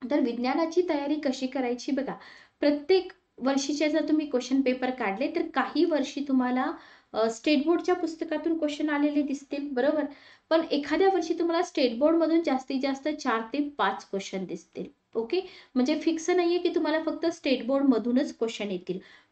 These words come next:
तुम्हाला रेफरन्स बुकमधून भरपूर जास्त क्वेश्चन येतात. त्याच्यामध्ये जर आपण बघितलं तर त्याच्यामध्ये तुम्ही नवनाथ जाधव सरांचं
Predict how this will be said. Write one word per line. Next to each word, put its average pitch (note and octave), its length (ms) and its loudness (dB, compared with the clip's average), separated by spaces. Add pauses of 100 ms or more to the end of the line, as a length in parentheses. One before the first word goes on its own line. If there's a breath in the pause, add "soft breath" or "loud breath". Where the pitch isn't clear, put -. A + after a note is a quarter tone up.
तुम्हाला C#4+ 420 4 (200)
रेफरन्स A#3+ 500 2
बुकमधून C#4+ 480 0
भरपूर A#3+ 380 -2
जास्त C4 320 -2
क्वेश्चन A3+ 320 -4
येतात. A3+ 280 -2
त्याच्यामध्ये B3 600 -2
जर B3+ 120 -2
आपण A3+ 320 -6
बघितलं G3 460 -4 (440 loud breath)
तर C4 60 0
त्याच्यामध्ये B3 480 0
तुम्ही B3+ 400 0 (720)
नवनाथ A#3 640 0
जाधव B3 460 0
सरांचं A#3 680 -6